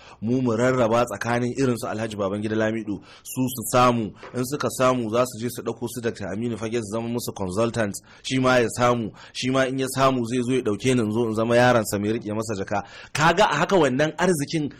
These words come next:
a gwamnatance gwamnati ta taka masa birki, an samu manufa. A kasuwance, 'yan kasuwan mu su fara haƙura saboda wancan ƙudurin na gwamnati da shigo da kaya, kuma su fara tunanin su yanzu ya za a yi su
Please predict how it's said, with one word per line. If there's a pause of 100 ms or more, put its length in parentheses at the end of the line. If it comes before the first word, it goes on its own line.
(180)
a
gwamnatance
gwamnati
ta
taka
masa
birki,
an
samu
manufa. (260)
A
kasuwance, (360)
'yan
kasuwan
mu (220)
su
fara
haƙura (240)
saboda
wancan
ƙudurin
na
gwamnati (240)
da
shigo
da
kaya,
kuma
su
fara
tunanin
su
yanzu
ya
za
a
yi
su